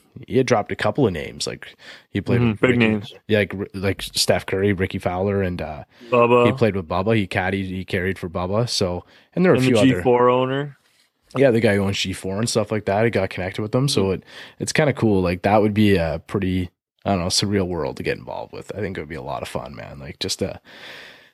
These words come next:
Speaker 1: I don't know, kinda get in and, like, like, learn how that life goes, and then, uh,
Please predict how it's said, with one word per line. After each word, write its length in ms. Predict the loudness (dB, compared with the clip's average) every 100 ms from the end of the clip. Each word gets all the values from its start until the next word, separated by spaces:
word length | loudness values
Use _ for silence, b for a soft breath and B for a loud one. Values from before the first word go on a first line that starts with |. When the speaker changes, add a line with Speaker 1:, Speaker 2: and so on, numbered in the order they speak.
| 0
Speaker 1:
I 80 | 2
don't 80 | 2
know, 40 |
kinda 260 | 2 2 4
get 180 | 4 4
in 240 | 4 4
and, 140 | 4
like, 400 | 2 2 0 -6 B B B -20 -20 -20 -20 -20 -20 _
like, 320 | -6 -2 0
learn 300 | 2 4 6
how 160 | 4 4
that 200 | 2 0
life 300 | 0 -2 -2
goes, 380 | 0 4 4 4
and 100 | 0
then, 300 | 0 -4 -6
uh, 300 | -6 -8